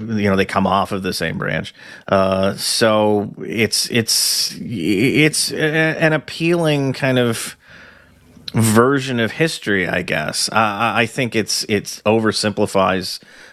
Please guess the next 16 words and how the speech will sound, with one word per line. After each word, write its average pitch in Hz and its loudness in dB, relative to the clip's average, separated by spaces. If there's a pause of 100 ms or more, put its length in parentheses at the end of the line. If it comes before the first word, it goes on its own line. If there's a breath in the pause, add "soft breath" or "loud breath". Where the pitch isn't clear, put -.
um, 92 2
the 101 2
connections 98 0
between 92 0
these 92 0
people 139 2
quite 104 2
a - -2
bit, 113 2
and 98 -4
it, 92 -4
it 98 -2
is 98 -2
a 92 2
misreading 92 0
of, 87 -2